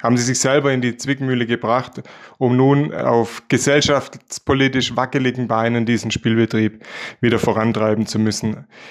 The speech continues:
Wie das angenommen wird, bleibt abzuwarten. Ich befürchte, dass der Fußball da weiter seine ohnehin in vielen, ähm, Meinungen schon sehr schwierige Art und Weise des Geschäftsgebarens da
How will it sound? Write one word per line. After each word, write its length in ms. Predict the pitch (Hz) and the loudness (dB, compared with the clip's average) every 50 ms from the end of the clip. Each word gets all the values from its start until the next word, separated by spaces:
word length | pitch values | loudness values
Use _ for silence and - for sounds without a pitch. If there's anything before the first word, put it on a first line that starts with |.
| - _ | -6 _
Wie 80 | 139 131 | -2 0
das 160 | 147 131 180 | 2 2 4
angenommen 500 | 170 180 185 185 170 170 165 165 160 160 | 4 4 4 4 4 4 4 4 4 4
wird, 340 | 160 165 - - - - - | 4 4 4 2 -2 -2 0
bleibt 200 | 135 131 123 - | -2 -2 0 0
abzuwarten. 600 | 143 143 135 - - 147 131 135 135 127 139 135 | -2 -2 -2 -2 -2 0 0 0 0 0 0 -2
Ich 160 | 131 123 - | -2 -2 -4
befürchte, 480 | - 120 - - 127 123 - - 135 117 | -6 -6 -2 0 0 0 0 0 0 0
dass 180 | 113 110 107 | 0 0 0
der 140 | - 123 110 | -2 -2 -2
Fußball 540 | - 131 120 - - - 113 110 110 92 87 - - - - - - - - - - _ _ | -2 -2 -4 -4 -2 0 0 0 0 -2 -4 -10 -20 -20 -20 -20 -20 -20 -20 -20 -20 _ _
da 340 | - 113 113 113 107 107 104 | -2 0 2 0 0 0 0
weiter 520 | 113 117 131 139 135 135 135 127 123 120 | 0 2 2 2 2 2 0 2 2 0
seine 500 | 113 - 127 117 117 117 117 120 117 117 123 | 0 0 0 0 0 0 0 0 0 0 2
ohnehin 460 | 120 123 123 120 113 131 147 151 151 | 2 2 2 2 2 2 2 2 2
in 160 | 147 135 127 | 2 2 0
vielen, 680 | - - 139 135 135 135 135 131 131 117 120 120 - - | 0 0 2 2 4 4 4 2 2 2 2 2 0 0
ähm, 460 | - 127 117 117 117 113 113 113 110 107 - - - | -2 -2 -2 0 0 0 -2 -2 -4 -6 -6 -8 -4
Meinungen 640 | 113 117 113 113 120 127 127 127 123 120 120 117 120 | -2 0 2 2 2 2 2 2 2 2 0 0 0
schon 460 | 113 - 120 113 110 113 110 110 - - - - - - - - _ _ | 0 0 0 0 0 -2 -4 -6 -12 -18 -20 -20 -20 -20 -20 -20 _ _
sehr 280 | - - 123 120 120 | -4 0 2 4 4
schwierige 720 | 123 - - 135 143 143 143 139 127 127 127 127 120 117 107 98 - - - - - _ _ _ _ _ - | 4 4 4 4 4 4 4 4 4 2 2 2 2 0 -2 -4 -8 -10 -14 -16 -20 _ _ _ _ _ -4
Art 300 | 123 120 127 131 127 147 | -2 0 0 0 -2 -2
und 180 | 131 120 113 | -4 -2 0
Weise 360 | 117 117 120 131 120 113 123 | 2 2 2 2 2 0 0
des 200 | 110 117 107 117 | 0 0 -2 -2
Geschäftsgebarens 1000 | - 113 101 120 123 117 - - - 123 104 113 113 110 113 110 110 101 - - - - - - - - - - _ _ | -2 0 0 0 0 0 -2 -4 -4 -2 0 2 2 2 2 0 0 -2 -6 -10 -16 -20 -20 -20 -20 -20 -20 -20 _ _
da 300 | - 107 104 104 208 101 | -4 -2 0 0 0 -2